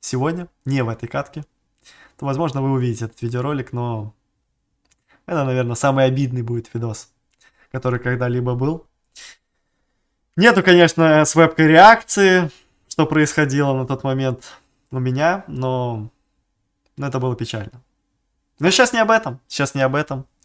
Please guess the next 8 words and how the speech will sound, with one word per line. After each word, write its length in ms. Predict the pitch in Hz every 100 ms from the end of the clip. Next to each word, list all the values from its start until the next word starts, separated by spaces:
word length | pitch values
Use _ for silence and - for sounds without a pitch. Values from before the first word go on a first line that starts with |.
| - _ _ _ _ -
Сейчас 180 | 175
я 60 | 143
могу 640 | 135 131 151 143 131 127
лишь 240 | 127 127 -
сказать 720 | 127 117 135 139 - - 147
об 240 | - 135 131
этом 280 | 127 120 117
бою. 280 | 123 156